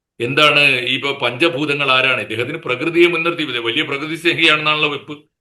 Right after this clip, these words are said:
അദ്ദേഹത്തിന് ആ, ഈ ഭാരത് മാതാവിനെ മുൻനിർത്തി, ഭാരതത്തിന്റെ സാംസ്കാരിക ധാരയെ മുൻനിർത്തി, വായു, വെള്ളം തുടങ്ങിയ പവിത്രമായ മ-, മണ്ണ് തുടങ്ങിയ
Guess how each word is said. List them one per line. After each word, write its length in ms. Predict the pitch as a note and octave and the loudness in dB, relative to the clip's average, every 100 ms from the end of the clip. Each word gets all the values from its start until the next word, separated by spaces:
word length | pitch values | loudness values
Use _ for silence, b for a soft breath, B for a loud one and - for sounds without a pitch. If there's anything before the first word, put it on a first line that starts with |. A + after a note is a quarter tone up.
| _ _ _ G2+ | _ _ _ -6
അദ്ദേഹത്തിന് 400 | C3 C#3+ E3+ F#3 | -2 0 2 4
ആ, 200 | E3+ E3+ | 2 2
ഈ 160 | G3 F3+ | 0 2
ഭാരത് 400 | D#3 F3+ G3 F#3+ | 4 6 4 0
മാതാവിനെ 460 | F#3 F#3 F#3 F3+ | 0 4 4 2
മുൻനിർത്തി, 540 | F3 E3 E3 E3 F#3 D3 | 0 -4 -4 -4 -6 -4
ഭാരതത്തിന്റെ 560 | B2 D3+ F3+ F3+ F3+ | 0 2 2 0 -2
സാംസ്കാരിക 600 | D#3 C#3+ C#3 E3 E3 E3+ | -2 -4 -4 0 2 2
ധാരയെ 320 | D3 D3 D3+ | 2 2 2
മുൻനിർത്തി, 840 | D3+ D3 D3 - _ - F3 F3 _ _ _ _ _ | 0 -6 -10 -10 _ -10 -10 -10 _ _ _ _ _
വായു, 420 | A#2+ D3+ E3 E3+ D3+ | 0 6 8 8 8
വെള്ളം 420 | C3+ D#3 E3+ D#3 | 4 4 2 2
തുടങ്ങിയ 640 | D3 D3 D3+ D#3 D3+ D3 - | -2 -2 -2 0 2 0 -2
പവിത്രമായ 840 | B2+ C#3 - E3+ D#3 C#3+ C#3 A#2+ G#2+ B2 | -8 -8 -6 -4 -2 0 2 0 -2 -12
മ-, 160 | B2+ | -12
മണ്ണ് 380 | C3 C#3+ E3+ D3 - D3 | -6 -4 -2 -6 -6 -6
തുടങ്ങിയ 500 | D3 D#3 D3+ C#3 | -2 0 0 0